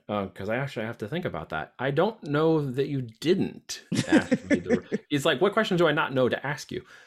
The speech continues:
Speaker 1: Um,
Speaker 2: <laughs>
Speaker 1: I hope I covered the pros and cons. I, I mean, maybe if you wanted to ask anything, 'cause I wanna make sure people have an expected balance of this. There are challenges. There are challenges to any business model. I mean, if,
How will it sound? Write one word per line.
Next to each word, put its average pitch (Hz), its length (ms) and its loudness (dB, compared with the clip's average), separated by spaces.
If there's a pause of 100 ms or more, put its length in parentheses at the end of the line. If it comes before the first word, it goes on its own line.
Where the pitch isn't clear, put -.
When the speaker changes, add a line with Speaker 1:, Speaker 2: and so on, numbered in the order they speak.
(160)
Speaker 1:
Um, 127 400 6
Speaker 2:
<laughs> - 300 0
Speaker 1:
I 135 60 0
hope 214 180 4
I 233 60 4
covered 185 300 4
the 151 60 2
pros 131 280 4
and 107 160 2
cons. 101 640 0
I, 101 200 0
I 113 100 0
mean, 113 180 -2
maybe 135 260 0
if 123 80 -2
you 120 140 2
wanted 113 160 2
to 101 80 -2
ask 107 240 -4
anything, 101 320 -4
'cause 101 160 -2
I 101 120 -2
wanna 143 160 0
make 135 120 -2
sure 117 120 -2
people 104 220 -2
have 98 120 -2
an 92 80 -4
expected 90 500 -8
balance 87 420 -6
of 92 140 -6
this. 92 280 -6
There 87 200 -4
are 101 120 -4
challenges. 87 540 -6
There 123 80 -4
are 151 40 0
challenges 135 420 0
to 110 100 -4
any 101 160 -4
business 92 340 -6
model. 92 400 -4
I - 40 -16
mean, 98 180 -6
if, 92 100 -8